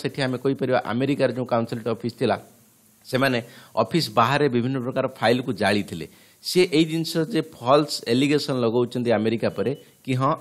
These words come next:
ଆମର ଜନତା କିମ୍ବା ସିଭିଲିଆନ୍ ଦେଖିଛନ୍ତି, ଏଁ, ତ ଯୋଉ ଯେବେ ଆମେ, ଆମେ ଆନାଉନ୍ସ କଲୁ କି ଆମେରିକା ଛାଡ଼ିକି ଯିବ, ତାପରେ ସେମାନେ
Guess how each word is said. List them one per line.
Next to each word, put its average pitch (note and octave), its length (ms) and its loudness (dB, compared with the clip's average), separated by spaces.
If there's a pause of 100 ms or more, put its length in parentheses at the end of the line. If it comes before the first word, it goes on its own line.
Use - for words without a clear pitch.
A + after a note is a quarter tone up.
(100)
ଆମର C3 220 2 (160)
ଜନତା A#2 360 4 (160)
କିମ୍ବା A#2 260 -2
ସିଭିଲିଆନ୍ B2 540 2
ଦେଖିଛନ୍ତି, C#3 540 0 (340)
ଏଁ, B2+ 160 2 (240)
ତ - 60 -8 (140)
ଯୋଉ C#3+ 140 4 (140)
ଯେବେ A#2 320 2
ଆମେ, A#2+ 200 0 (200)
ଆମେ B2 200 0 (100)
ଆନାଉନ୍ସ B2 340 0
କଲୁ B2 240 0
କି C#3+ 80 -4
ଆମେରିକା A#2 400 2
ଛାଡ଼ିକି A2+ 400 -4
ଯିବ, B2+ 160 -2 (480)
ତାପରେ C#3 400 2
ସେମାନେ B2 360 -2